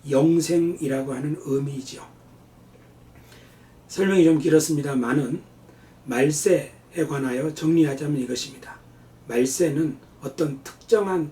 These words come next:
때를 가리키는 말이라기보다는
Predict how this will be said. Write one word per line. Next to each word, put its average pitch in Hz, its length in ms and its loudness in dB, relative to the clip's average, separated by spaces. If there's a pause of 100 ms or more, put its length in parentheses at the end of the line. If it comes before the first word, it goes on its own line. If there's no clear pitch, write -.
(140)
때를 202 600 -2
가리키는 147 680 -6
말이라기보다는 135 1080 -10